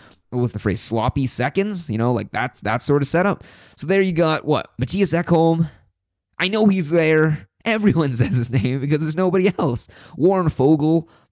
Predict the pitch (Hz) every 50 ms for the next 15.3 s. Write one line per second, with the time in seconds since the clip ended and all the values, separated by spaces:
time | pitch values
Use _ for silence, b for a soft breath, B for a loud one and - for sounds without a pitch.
0 | _ _ _ _ _ _ 69 _ _ _ _ _ - - - 110 113 117 123 113
1 | - 120 135 123 117 117 120 - - 131 151 185 160 107 104 107 101 104 117 147
2 | 208 - 123 123 127 - - - 160 - - 160 131 - - 139 120 - - 135
3 | 113 117 110 107 104 117 117 104 107 - - 139 156 185 196 165 123 98 98 120
4 | 117 - - 160 156 - - 104 123 - - 170 - - 101 101 - - 123 120
5 | - - 98 95 73 - - - 131 147 139 131 123 107 113 107 98 104 82 -
6 | - 120 147 151 - - 98 104 101 90 - - - 120 120 107 - 104 104 98
7 | 104 110 - 85 104 107 98 95 80 95 127 143 147 147 143 147 147 131 - -
8 | B B B B B B 110 104 - - - 190 208 196 170 - - - 139 160
9 | 170 170 180 185 196 196 185 _ _ _ _ - - 113 107 92 78 117 131 135
10 | - - 135 131 110 120 120 123 123 120 107 117 120 123 127 - - - - 131
11 | 127 123 117 117 107 90 87 - _ _ _ _ _ - 117 107 95 95 113 -
12 | - - - 135 139 147 143 - 151 143 143 - - 120 107 107 104 110 104 98
13 | 90 110 - 123 131 151 156 147 139 135 139 135 139 139 135 127 - - 123 123
14 | 123 123 127 127 - - 143 180 208 190 - - - 73 57 - - 156 175 175
15 | - - 110 110 95